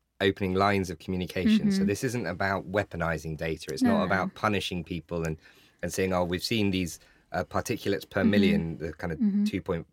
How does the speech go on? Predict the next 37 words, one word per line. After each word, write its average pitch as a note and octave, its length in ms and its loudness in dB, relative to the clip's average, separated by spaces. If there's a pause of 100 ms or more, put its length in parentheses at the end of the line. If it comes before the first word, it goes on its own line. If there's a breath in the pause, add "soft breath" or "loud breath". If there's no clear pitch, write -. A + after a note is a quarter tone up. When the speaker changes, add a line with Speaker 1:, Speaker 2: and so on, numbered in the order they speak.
(120)
Speaker 1:
P G#2 160 -2
M F2 160 0
two F2 160 -6
point - 200 -4
five F2 260 0
and E2 120 -8
P F#2 160 -2
M E2 100 -2
ten." F2+ 320 0 (400 loud breath)
We, G2 160 6
we're G2+ 160 2
not, A#2 220 2 (560)
it's - 140 -10
not, A2+ 280 2
"Okay, G#2 180 2
I've F#2+ 140 2
seen A2 200 0
a F#2+ 60 2
spike G2 340 0
in F2+ 100 -2
this, - 460 -4 (200)
you F2+ 120 -4
know, D#2+ 60 -4
come F#2+ 220 -4
get F2+ 160 -4
your F2 100 -2
knuckles F2+ 340 -4
wrapped." D2+ 400 -8
Speaker 2:
Oh, E4+ 100 6
Speaker 1:
It E4 60 6
Speaker 2:
no, D4+ 340 4
absolutely C4+ 560 -2
not. G3 220 0
Because B3 260 -4
it - 80 -6
could - 220 -2
be, D4 200 -2